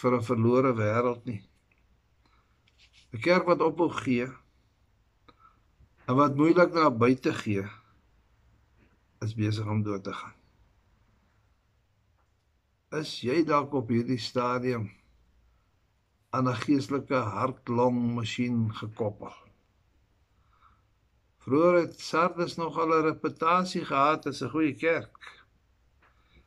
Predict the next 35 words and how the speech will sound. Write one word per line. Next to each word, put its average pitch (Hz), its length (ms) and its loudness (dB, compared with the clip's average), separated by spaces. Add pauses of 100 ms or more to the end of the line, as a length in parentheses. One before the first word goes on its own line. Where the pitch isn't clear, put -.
(640)
Daar - 120 -10
word 143 160 -2
nie 185 100 2
gesê 180 300 2
hoekom 160 300 2
hulle 147 140 4
'n 127 120 -2
goeie 151 180 4
naam 131 340 0
gehad 110 380 -2
het 101 160 -12
nie. 117 180 -12 (220)
Dalk 117 220 -4
was 139 180 -4
dit 135 120 -4
die 131 120 0
mooi 120 280 0
gebou, 117 460 -6 (1700)
dalk 123 280 0
die 143 100 -2
groot 147 360 2
lidmaattal, 147 760 0 (1900)
en 127 120 -4
dan 139 160 -2
kom 143 140 -6
sê 120 220 -2
die 104 200 0
Here, 90 240 -10 (1500)
dit - 160 -12
maak 196 340 2
nie 202 140 -2
saak 170 500 2
wat 131 220 0
die 147 100 0
gemeente 139 640 0